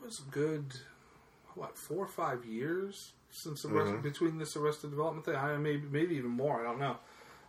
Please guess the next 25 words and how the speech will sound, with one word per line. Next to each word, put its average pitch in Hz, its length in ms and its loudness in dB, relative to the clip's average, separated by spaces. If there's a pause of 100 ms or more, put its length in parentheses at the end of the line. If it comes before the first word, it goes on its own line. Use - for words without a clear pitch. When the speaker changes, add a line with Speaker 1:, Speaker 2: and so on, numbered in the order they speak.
Speaker 1:
Um, 143 540 4 (1080)
when, 185 200 10 (140)
when 196 200 12
the 190 80 6
show 285 320 8 (160)
first 240 420 10
aired, 110 480 2 (580)
uh, 127 200 -6
when 151 120 4
you 170 80 4
first 202 340 8 (140)
saw 175 280 8
the, 131 220 4
those, 127 260 2 (180)
those 123 220 2 (100)
first 139 240 2
three 127 180 0
seasons, 127 720 -2 (540)
that 254 280 8
was 156 240 10 (580)
unlike 165 500 8
any 151 260 4
comedy 139 600 4
we 120 160 2
had 113 140 2